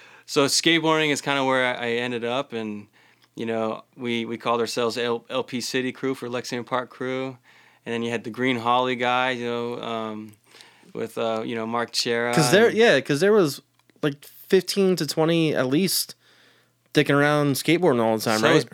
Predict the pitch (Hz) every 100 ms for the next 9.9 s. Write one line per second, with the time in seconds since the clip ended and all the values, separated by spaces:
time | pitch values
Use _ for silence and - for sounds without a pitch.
0 | - 156 147 107 127 202 - 143 131 123
1 | 113 110 98 110 104 98 - - 139 123
2 | 107 101 107 110 110 110 131 131 - -
3 | _ _ _ 127 120 - 113 131 123 127
4 | 120 117 104 - 110 - - 117 107 113
5 | 127 123 110 107 113 110 131 120 - 117
6 | 107 101 107 _ _ _ _ 120 110 -
7 | 123 120 113 110 101 107 98 - - -
8 | - - 117 117 143 190 156 117 107 101
9 | 117 107 - 104 107 104 110 131 131